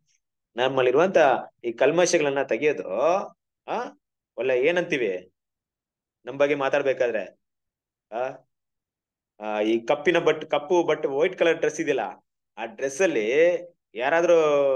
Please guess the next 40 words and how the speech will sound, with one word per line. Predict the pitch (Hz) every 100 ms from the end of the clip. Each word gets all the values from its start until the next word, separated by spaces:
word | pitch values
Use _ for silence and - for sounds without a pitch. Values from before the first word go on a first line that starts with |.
| 127 113 - _ _
ಆ, | 110
ಈ | 113 110 113
ರೋಡ್ | 107 139 190
ಅಲ್ಲಿ | 185
ಇರುವಂತ | 175 165
ತಾರಲ್ಲಿ | 156 147 180 190
ಹತ್ಬಿಟ್ರೆ | 170 156 175 175 165 156
ನಮ್ಗೆ | 143
ಹೆಂಗಿರುತ್ತೆ? | 147 151 151 131
ನಮ್ | 110 120
ಬಟ್ಟೆ | 120 120 120
ಬ್ಲಾಕ್ | - _ 135 165
ಆಗುತ್ತೆ. | 175 151 - 110 - _ _ _
ಆ | 131
ಬಟ್ಟೆನ | 147 160 220
ಮತ್ತೆ | 220 190 190
ವೈಟ್ | 220 185 233
ಮಾಡ್ಬೇಕಂದ್ರೆ | 226 202 202 190 165
ಹೆಂಗೆ? | 160 156 143 - _ _ _ _ _ _ _ _ _
ಆ, | 127 147 - _ _ _ _ _
ಎಷ್ಟ್ | 117 117
ಕಷ್ಟ | 120 -
ಇರುತ್ತೆ. | 131 123 123 113 _ _ 117
ಆ | 127 117
ತರ | 110
ಇದೆ | 151 151 139
ನಮ್ | 123
ಗುಣ. | 113 110 135 _ _ _ _ _ _ _ _
ಅದನ್ನ | 127 160
ತೆಗ್ದು | 160 - 135 170 180 165 156 208
ಹಾಕ್ಬೇಕಂದ್ರೆ | 208 165 - 180 175 143 135
ದೇವ್ರು | 185 190
ಬಿಡೋದಿಲ್ಲ. | 170 208 220
ಆದ್ರೆ | 220 143 170 208
ಅಂತ | 196
ದೇವ್ರು | 180 202
ಆಗಲ್ಲ | 180 180 208
ಅಂತ | 202
ಬಿಸಾಕಲ್ಲ | 190 175 185 208 208
ನಮ್ಮನ್ನ, | 202 202 196